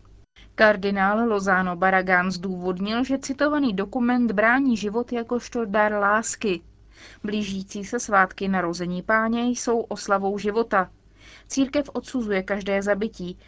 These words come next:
jak interrupce, tak mafiánské vraždy. Vatikánský kardinál pak upozornil na to, že zmíněný raně abortivní prostředek R U čtyři sta osmdesát šest nejenom zabíjí počaté dítě v raných fázích jeho vývoje,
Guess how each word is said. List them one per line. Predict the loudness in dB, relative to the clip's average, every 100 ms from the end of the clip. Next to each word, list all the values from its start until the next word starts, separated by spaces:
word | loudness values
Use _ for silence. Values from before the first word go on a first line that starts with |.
| -6
jak | -2 -2 0
interrupce, | 0 2 0 -2 -6 -4 -4 -4
tak | -6 -2
mafiánské | 0 0 0 2 2 -2 -2 0
vraždy. | 2 0 0 -2 -4 -12 -20 -20 -20 -2
Vatikánský | 0 0 0 0 0 -4 -4
kardinál | -2 0 0 2 2 4
pak | 2 2 -4
upozornil | -4 0 0 0 0 0 2
na | 2
to, | 0 -4 -4 -20 -14 -2
že | 2 4
zmíněný | 6 8 8 6 2 0 0
raně | 4 4 2
abortivní | -2 -2 -2 -2 -2 -2
prostředek | -2 -6 -6 -6 -4 -4 -4
R | -2 -2
U | -4 -10
čtyři | -8 -6 -4
sta | -4 -4
osmdesát | -4 -2 -2 -2 -2 -2 -2
šest | -4 -6 -6 -18 -20 -12 0
nejenom | 2 4 2 2
zabíjí | 2 2 0 -2
počaté | -2 -4 -2 0 0
dítě | 0 -4 -2 0
v |
raných | 0 0 -2 0
fázích | 2 4 2 -4
jeho | -2 -2 -2
vývoje, | -2 2 2